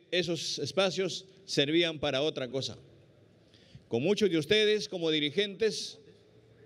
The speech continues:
con diferentes organizaciones, hoy nos sentamos a conversar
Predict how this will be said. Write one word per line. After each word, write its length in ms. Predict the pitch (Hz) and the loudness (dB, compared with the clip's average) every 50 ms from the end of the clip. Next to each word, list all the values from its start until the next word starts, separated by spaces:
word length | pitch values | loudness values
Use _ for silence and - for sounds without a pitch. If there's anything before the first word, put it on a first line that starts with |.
| - _ - - - - - 139 131 - 131 - - - - - - - - - | -20 _ -20 -20 -20 -20 -20 -20 -20 -20 -20 -20 -20 -20 -20 -20 -20 -20 -20 -6
con 180 | - 127 139 143 | -2 0 0 2
diferentes 600 | 143 147 147 156 151 170 196 214 202 196 185 156 | 2 2 2 2 2 2 2 0 0 -4 -4 -2
organizaciones, 1080 | 185 170 165 165 165 156 139 156 143 - 185 208 208 214 220 214 165 - - - - - 165 175 - - - - _ _ _ - - - - _ _ _ _ _ _ _ _ _ _ - | -2 -2 -2 -2 -2 -2 -2 -4 -2 0 0 0 0 -2 -4 -4 -6 -6 -6 -8 -10 -12 -16 -20 -20 -20 -20 -20 _ _ _ -20 -20 -20 -20 _ _ _ _ _ _ _ _ _ _ 0
hoy 460 | - 196 214 214 202 180 151 117 104 101 - - - - _ _ - - - - _ _ - - - - - _ _ _ - | 2 4 4 4 4 2 0 -4 -10 -16 -20 -20 -20 -20 _ _ -20 -20 -20 -20 _ _ -20 -20 -20 -20 -20 _ _ _ -6
nos 180 | 113 143 143 | -4 -2 0
sentamos 480 | 151 160 156 143 190 214 214 208 190 - | 0 0 2 2 2 2 2 0 0 -2
a 80 | 180 | -2
conversar 680 | 147 165 165 160 160 151 139 170 202 202 202 190 175 147 | 0 -2 0 0 -2 -2 0 0 0 0 0 -2 -6 -12